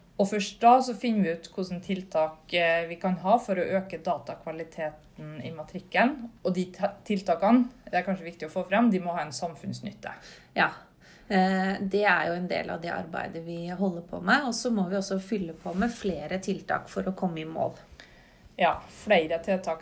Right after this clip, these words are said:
Speaker 1: sier du. Er det noe av resultatet fra den samfunnsøkonomiske analysen vi fikk utarbeidet i to tusen og nitten vi snakker om da, kanskje?
Speaker 2: Det er det. Eh, i den, eh, analysen, eller arbeidet med den, så ble det klart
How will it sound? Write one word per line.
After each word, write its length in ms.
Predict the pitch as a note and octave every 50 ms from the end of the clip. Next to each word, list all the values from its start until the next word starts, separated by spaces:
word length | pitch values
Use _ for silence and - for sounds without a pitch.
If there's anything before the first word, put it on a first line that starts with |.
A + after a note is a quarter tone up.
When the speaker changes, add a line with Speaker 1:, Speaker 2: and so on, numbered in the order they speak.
| -
Speaker 1:
sier 160 | - G#3 F#3+ F#3
du. 80 | F#3+ G#3 G3+ G3 - - - -
Er 140 | G3 F#3 F3+
det 120 | F#3+ F3+ F3 F3+
noe 220 | F#3 F3+ F3 F3 E3+ E3+ E3+
av 140 | E3+ E3+ F3 F3 F3 F3
resultatet 800 | F3+ E3+ - - F#3 - - - F#3+ D#3+ C#3+ - - - E3+ -
fra 100 | - E3+ E3
den 160 | E3 E3 E3 E3
samfunnsøkonomiske 1200 | - - F#3+ F3+ F3+ F#3 - E3 D#3+ D#3+ D#3 - - - - F3+ F3 D#3+ D#3+ D#3+ D#3 - - -
analysen 560 | E3+ E3 D#3+ E3 E3+ E3+ E3 - - D#3 D3+
vi 60 | D#3 -
fikk 220 | - F#3 - -
utarbeidet 540 | F3+ - - D#3 D3+ D3+ D#3 D#3 D#3 D#3+ D#3+
i 80 | E3 D#3+
to 140 | - F#3 F#3
tusen 240 | F#3 F3 E3 - F3
og 80 | E3 E3+
nitten 380 | E3+ F#3 - - - E3 D3+ D3+
vi 80 | D#3+
snakker 320 | E3 - G#3 G3+ G#3 - F#3+
om 60 | F3+
da, 80 | - - -
kanskje? 260 | F3 E3 - - D3+ D3+ - - - -
Speaker 2:
Det 200 | F#3+ F#3+ G#3 G3 F3
er 160 | E3+ E3 D#3 -
det. 80 | E3+ F3 F3+ - - - - - -
Eh, 380 | D4+ - G3+ G3+ - - D4+ D4+ - - -
i 140 | G3 F#3+ G3+
den, 320 | F#3+ G3 F#3+ F#3+ F3 F3+ F3+ F#3
eh, 180 | G3 G3 F#3+ - -
analysen, 640 | F3+ F#3 G3 G3 G3 G3 F3+ E3+ - - A#3 B3+
eller 180 | A#3 G3+ F#3 -
arbeidet 440 | F#3+ F#3 - D#3+ C#3 C#3 C#3+ E3+ E3+
med 120 | F3 F#3
den, 240 | F3 G3+ B3+ C#4+ C4+
så 160 | - - A3
ble 220 | G3 G3 F#3 E3 E3 D#3+
det 100 | F#3 F#3+ - -
klart 460 | G3+ F#3 F#3+ G#3+ A#3+ A#3 - - -